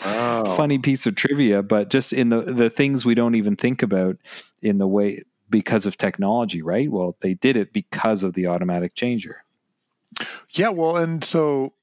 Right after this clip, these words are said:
Speaker 1: which is true then? If, if the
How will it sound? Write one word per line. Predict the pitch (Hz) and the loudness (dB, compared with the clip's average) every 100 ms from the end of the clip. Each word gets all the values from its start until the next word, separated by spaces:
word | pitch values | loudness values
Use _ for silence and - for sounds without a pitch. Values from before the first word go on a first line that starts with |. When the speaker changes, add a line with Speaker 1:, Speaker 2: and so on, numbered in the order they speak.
| _ _ _ _ | _ _ _ _
Speaker 1:
which | 156 - - | -2 -2 -2
is | 220 185 - | 0 0 -4
true | - - 220 240 175 110 | -4 -6 -4 -2 -2 0
then? | 113 107 95 98 | 0 0 -4 -8
If, | - 123 - - - _ _ - | -2 -2 -2 -14 -20 _ _ -10
if | - | -10
the | - | -6